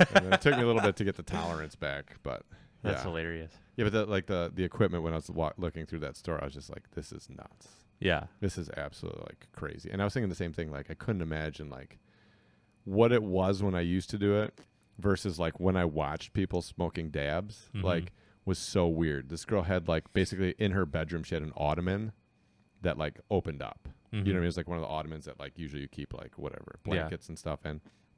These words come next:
Speaker 1: And so she opened up this ottoman in her room and she had, like, all this equipment, torches and, like, all this. And I
Speaker 2: Yeah.
Speaker 1: remember, like, she's sitting there talking, it was, like, just, like, flaring this thing up with a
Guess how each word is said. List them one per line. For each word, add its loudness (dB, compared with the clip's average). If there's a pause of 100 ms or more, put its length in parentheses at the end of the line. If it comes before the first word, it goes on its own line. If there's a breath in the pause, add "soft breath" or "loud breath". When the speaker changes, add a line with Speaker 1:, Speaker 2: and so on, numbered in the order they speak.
(560)
Speaker 1:
And -6
so -6
she -6
opened 2
up -2
this -6
ottoman -2
in -8
her -4
room 0
and -6
she -8
had, -6
like, -16 (680 soft breath)
all 2
this -2
equipment, -2 (100)
torches 2
and, -12
like, -12
all -8
this. 4
And 0
I 4
Speaker 2:
Yeah. 6 (100)
Speaker 1:
remember, 6
like, 4
she's -8
sitting -2
there -2
talking, 2
it 4
was, 0
like, -8
just, -10 (640 loud breath)
like, -2
flaring 4
this -2
thing 0
up 2
with -4
a -8